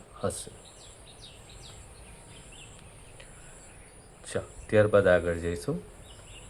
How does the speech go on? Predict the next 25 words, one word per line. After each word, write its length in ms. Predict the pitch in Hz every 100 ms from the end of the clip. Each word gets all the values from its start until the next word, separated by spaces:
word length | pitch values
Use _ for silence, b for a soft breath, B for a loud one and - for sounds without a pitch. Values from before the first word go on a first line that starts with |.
| - - -
સ્ટોકની 540 | - 101 101 113 110
બાકી 480 | 101 87 - 98 80 - - -
પાસઠ 280 | 101 95 -
હજાર 380 | 101 90 90 87
રૂપિયા 280 | 85 95
એટલે 180 | 92 98
આખરનો 560 | 95 87 - 101 95 85
સ્ટોક. 340 | - 85 78
એકત્રીસ 600 | - 98 113 107 107 107
ત્રણ 260 | - 104 101
ત્રેવીસ 440 | - 107 107 101
એટલે 200 | 101 107
આખરનો 600 | 104 98 - 110 107 101
સ્ટોક 380 | 87 92 87 -
છે. 300 | - - -
આખરનો 500 | 95 104 - 107 107
સ્ટોક 340 | 104 104 95 90
જે 140 | 101
છે 280 | - - - B B B -
એ 80 |
વેપ-, 340 | 92 92 - -
શાખા 300 | - 92 117
ખાતામાં 500 | 107 104 101 98 95
લખીશું. 560 | 90 87 - 90 - 175 - - B B B B B 95
સા-, 320 | - 95 98